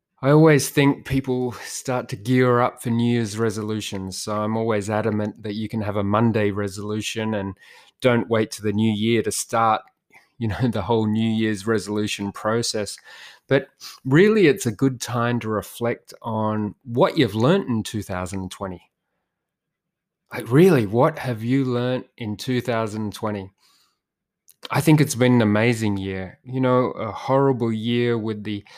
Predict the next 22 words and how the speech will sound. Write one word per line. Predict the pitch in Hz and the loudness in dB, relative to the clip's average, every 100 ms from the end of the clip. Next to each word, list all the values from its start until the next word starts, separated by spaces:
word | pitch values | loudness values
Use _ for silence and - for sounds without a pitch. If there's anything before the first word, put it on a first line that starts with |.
| - - - | -20 -8 0
deaths | 117 113 - - | 0 0 -4 -4
that | 104 | -2
we've | 113 104 | -2 -2
had | 120 113 113 104 - | -2 0 0 -4 -8
in | 117 110 | -4 -2
relationship | 107 104 117 - 117 - 117 - | 0 0 -2 -2 -4 -4 -8 -10
to | - 110 107 | -10 -8 -8
covid | - 117 107 107 98 | -6 -4 -2 -4 -2
nineteen, | 110 107 101 107 101 98 | 0 0 0 -2 0 0
but | 101 117 - - - - - - _ _ _ _ | 0 0 -2 -10 -20 -18 -18 -20 _ _ _ _
there's | 139 127 | 0 2
been | 123 160 | 4 6
a | 160 | 6
lot | 143 | 6
of | 127 | 4
other | 113 120 | 4 2
things | 120 110 107 95 | 0 0 -2 -4
that | 110 107 _ _ _ _ _ _ _ _ - - | -4 -6 _ _ _ _ _ _ _ _ -16 -10
have | - 117 - | -2 -2 -2
come | - 123 | 0 2
about | 110 101 104 104 104 _ _ _ _ _ _ _ _ _ - | 2 2 0 0 -2 _ _ _ _ _ _ _ _ _ -4
that | 139 | -4